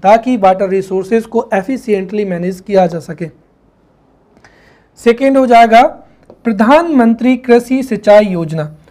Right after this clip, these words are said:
तो प्रधानमंत्री कृषि सिंचाई योजना have been launched in, has been launched in two thousand fifteen। और जो कृ-, प्रधानमंत्री कृषि सिंचाई योजना है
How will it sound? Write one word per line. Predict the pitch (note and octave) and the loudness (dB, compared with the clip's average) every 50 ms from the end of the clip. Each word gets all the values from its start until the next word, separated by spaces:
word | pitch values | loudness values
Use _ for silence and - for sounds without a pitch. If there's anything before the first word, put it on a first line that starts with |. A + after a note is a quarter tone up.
| _ _ - | _ _ -14
तो | F#3+ | -6
प्रधानमंत्री | - G3+ F3+ F#3 G3 A3+ B3+ C4+ B3+ A#3+ A#3 A#3 B3+ B3 | -6 -4 -2 0 0 2 2 2 0 -2 -2 -4 -6 -6
कृषि | B3 - G#3+ G3+ - B3+ B3 | -6 -8 -8 -6 -4 -6 -4
सिंचाई | A#3+ A#3+ A#3 - A#3 A3+ A3+ A3+ | -4 -6 -2 0 2 2 2 0
योजना | G3+ G3 G3+ G3 A3 A#3 A#3 F#3+ | -2 -4 -4 -4 -4 -4 -2 0
have | G3+ G3 F#3+ F3+ F3+ | 0 0 0 0 -2
been | G#3 G#3+ A#3 A3 G3 F3+ | -2 -2 -2 -2 -2 0
launched | G3 A3 B3 C#4 B3+ - D4 C#4+ - _ - | 2 2 2 2 0 -4 -8 -10 -10 _ -2
in, | B3 C4 D4+ - - - _ _ _ - - | -2 -2 -2 -4 -8 -16 _ _ _ 0 2
has | F#3+ G#3 G3+ | 2 2 2
been | G#3 A#3+ B3 A3+ A3 | 0 -2 -2 0 2
launched | A3+ B3 B3+ B3 - C#4 | 2 2 2 0 -2 -6
in | A#3+ - - | -8 -6 -6
two | A3+ | -4
thousand | - G#3 G3+ G3+ G3 A#3 C4 D#4 - - - - _ _ _ _ _ - | 0 2 2 2 4 2 2 2 0 -6 -16 -20 _ _ _ _ _ -2
fifteen। | - C#4+ C#4 - D#4 C#4+ D4+ D4+ - - _ _ _ - - _ _ | -2 -2 0 2 0 0 0 -2 -8 -16 _ _ _ -20 -20 _ _
और | D#4 B3+ C4+ C#4 | 4 4 4 4
जो | B3+ C#4+ | 2 -2
कृ-, | - - A#3 A#3+ G#3+ | -6 -4 -4 -4 -2
प्रधानमंत्री | F#3 - G#3 G3+ A3+ C4 C#4+ C#4+ C#4 C4 A3+ B3+ C4+ | 0 0 0 2 2 2 2 0 -2 -4 -4 -6 -8
कृषि | A#3 - A#3+ A3+ - C4+ B3 | -6 -6 -6 -6 -4 -6 -8
सिंचाई | A3+ A#3+ A3 - A3+ A3+ A3+ | -6 -8 -2 0 0 0 2
योजना | G#3 G3+ G3 G3 F3+ F#3 G3+ G3+ G3 F3+ | 0 -2 -2 -4 -4 -4 -2 -2 -2 0
है | E3+ F3 F3 F#3+ A3 C4 C#4+ - - _ | 0 0 2 2 2 2 0 -6 -14 _